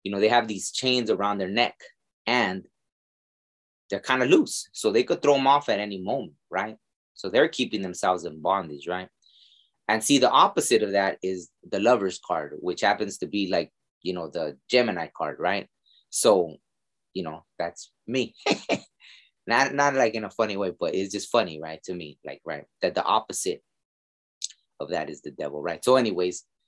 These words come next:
um, what do you call it? Um, so in the, in the Lover's card,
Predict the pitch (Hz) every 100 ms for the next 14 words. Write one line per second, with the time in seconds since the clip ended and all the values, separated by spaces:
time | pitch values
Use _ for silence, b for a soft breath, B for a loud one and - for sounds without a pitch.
0 | _ - 101 95 80 78 _ _ _ _
1 | - 98 107 - - 110 101 95 90 82
2 | 76 _ _ _ _ _ _ _ _ _
3 | - 123 117 110 101 82 76 _ _ _
4 | 95 98 85 92 90 87 85 78 76 104
5 | 160 139 - - 92 87